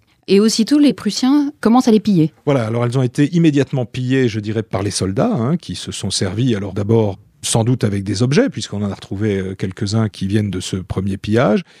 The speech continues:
Speaker 2: Et puis, ils ont aussi beaucoup pillé les valeurs qu'il y avait à l'intérieur de la voiture, dont un collier de diamants, dont ce qu'on appelait des diamants en grains, c'est-à-dire, euh, des diamants non montés, que Napoléon avait emportés avec lui, parce qu'il emportait toujours, euh, des fonds importants,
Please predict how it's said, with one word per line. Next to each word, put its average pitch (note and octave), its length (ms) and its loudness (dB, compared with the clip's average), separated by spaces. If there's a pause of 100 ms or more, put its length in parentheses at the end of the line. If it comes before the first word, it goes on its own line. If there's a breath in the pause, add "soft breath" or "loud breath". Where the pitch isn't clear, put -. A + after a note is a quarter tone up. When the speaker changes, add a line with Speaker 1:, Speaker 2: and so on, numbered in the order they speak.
Speaker 2:
Et - 80 -6
puis, F3 160 4
ils A#2 140 2
ont A2 80 2
aussi G#2+ 240 0
beaucoup C3 360 0
pillé A#2+ 460 2
les G#2 160 0
valeurs B2+ 520 2
qu'il A#2 120 -2
y - 20 4
avait G#2 240 2
à G2+ 60 2
l'intérieur G#2 420 0
de G#2 60 0
la F#2+ 80 -2
voiture, C#3 500 0
dont A2+ 260 -6
un G2+ 120 -4
collier G#2 400 0
de F#2 200 -4
diamants, G#2+ 520 2 (320 soft breath)
dont C#3+ 320 0
ce - 80 -6
qu'on A#2 160 0
appelait A2 240 2
des G#2 100 2
diamants A2+ 360 0
en A2+ 100 0
grains, D3+ 300 0
c'est-à-dire, G2+ 520 0
euh, F#2 220 -2
des F#2 160 -8
diamants G#2+ 300 -2
non A#2 120 2
montés, A2+ 460 0 (380 soft breath)
que A2+ 80 2
Napoléon A2+ 480 2
avait A#2+ 160 2
emportés G#2+ 360 -2
avec G2 220 -4
lui, F#2+ 80 2
parce - 160 -4
qu'il G#2+ 300 -4 (160)
emportait G#2+ 380 -6
toujours, A2+ 500 -2
euh, - 20 0
des G2+ 140 -6
fonds B2+ 420 -4
importants, A#2 560 -2